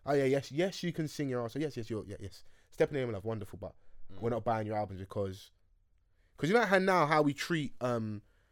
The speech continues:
Speaker 1: like, when a lot of our artists cross over,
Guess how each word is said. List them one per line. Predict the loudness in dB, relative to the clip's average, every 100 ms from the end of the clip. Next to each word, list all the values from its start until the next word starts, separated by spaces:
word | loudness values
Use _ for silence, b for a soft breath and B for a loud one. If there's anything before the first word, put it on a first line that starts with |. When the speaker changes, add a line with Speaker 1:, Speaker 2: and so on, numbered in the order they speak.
| _ -10
Speaker 1:
like, | 0 4
when | 6
a |
lot | 6 4
of | 4
our | 4 4
artists | 2 2 0 -6 -6 -12 -14 _ _ -18 -2
cross | 0 2 4
over, | 4 4 -2 -8